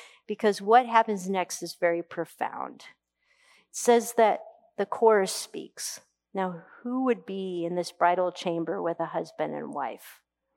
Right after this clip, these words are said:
Only one, and that would be the presence of God. And here's what he says, almost as if he's, he's announcing a benediction over this couple that have enjoyed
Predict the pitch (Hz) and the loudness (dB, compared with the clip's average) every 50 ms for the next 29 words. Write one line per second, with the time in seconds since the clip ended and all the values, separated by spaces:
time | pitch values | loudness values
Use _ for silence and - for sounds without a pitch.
0 | _ - 185 180 185 175 170 165 170 165 170 165 165 165 165 165 170 165 _ _ | _ -6 -4 -2 -2 -2 -2 -4 -2 0 0 2 2 0 -2 -6 -8 -10 _ _
1 | _ _ _ _ _ _ _ _ _ _ _ _ _ 185 185 180 185 196 190 175 | _ _ _ _ _ _ _ _ _ _ _ _ _ -2 0 0 0 0 -2 -4
2 | 185 170 170 165 - 175 165 170 170 165 - - 156 160 165 _ 160 143 123 110 | -2 -4 -4 -4 -2 -4 -2 -2 -2 -6 -6 -8 -12 -12 -12 _ -6 -6 -6 -6
3 | 104 - - - 170 _ _ _ _ _ _ _ _ _ _ _ _ _ _ _ | -8 -10 -14 -16 -20 _ _ _ _ _ _ _ _ _ _ _ _ _ _ _
4 | _ _ _ _ _ _ _ _ _ _ _ _ _ _ _ - 226 226 214 277 | _ _ _ _ _ _ _ _ _ _ _ _ _ _ _ -2 -2 0 2 4
5 | 285 302 311 285 - 262 247 247 240 214 - - 220 208 196 - - - 202 180 | 4 4 4 2 2 4 4 4 4 2 -4 -8 -8 -6 -4 -6 0 0 2 2
6 | 175 170 175 175 170 - - - - _ - 208 233 262 262 262 262 240 - - | 2 0 0 -2 -4 -6 -8 -8 -8 _ 0 2 4 6 6 6 4 4 0 -4
7 | - 208 202 190 - 190 185 180 - - - - - - _ _ _ _ _ _ | -6 -8 -6 -4 -4 -2 -2 -2 -4 -8 -16 -20 -20 -20 _ _ _ _ _ _
8 | _ _ _ _ - 220 208 190 - 175 - _ _ _ _ _ _ _ _ - | _ _ _ _ -6 -4 -4 -4 -6 -10 -10 _ _ _ _ _ _ _ _ -2
9 | 247 247 - - - 214 214 220 262 262 285 269 - - 240 220 196 170 - - | -2 0 4 4 4 4 4 4 4 2 2 0 0 -2 -2 -2 -2 -4 -6 -6
10 | 190 196 196 175 - 190 170 175 - - - - 147 156 170 185 185 190 196 208 | -4 -4 -4 -4 -4 -4 -6 -6 -6 -8 -6 -6 -6 -6 -8 -10 -12 -4 -4 -4
11 | 196 175 185 170 175 175 - - - - 196 185 - - 165 160 165 170 170 170 | -4 -4 -6 -6 -6 -6 -6 -8 -6 -4 -6 -6 -4 -6 -8 -8 -6 -8 -10 -8
12 | - 196 185 180 185 175 170 165 - 185 180 175 180 180 180 - | -6 -8 -6 -6 -6 -8 -8 -10 -10 -8 -4 -2 -2 -2 -4 -6